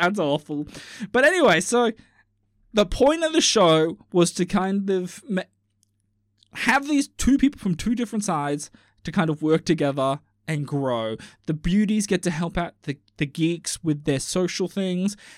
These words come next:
and then the geeks get to help the beauties try and be more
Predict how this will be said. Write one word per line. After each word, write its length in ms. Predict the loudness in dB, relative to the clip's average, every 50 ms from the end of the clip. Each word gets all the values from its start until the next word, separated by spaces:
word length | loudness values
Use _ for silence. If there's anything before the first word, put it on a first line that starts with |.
| -20 _ -8
and 160 | -6 -4 -4
then 220 | -2 -2 -2 -4
the 80 | -6 -6
geeks 380 | -6 -6 -8 -8 -8 -8 -8 -6
get 180 | -6 -6 -6
to 60 | -6
help 360 | -8 -6 -6 -6 -6 -6 -8 -12 -16 _ _ _ _ _ _
the 280 | -4 -4 -2 -2 -4 -6 -8
beauties 580 | -8 -10 -8 -8 -6 -6 -6 -6 -8 -8 -10 -12
try 280 | -10 -8 -8 -6 -6
and 160 | -6 -6 -6
be 140 | -4 -4 -4
more 480 | -4 -6 -6 -6 -4 -4 -4 -6 -6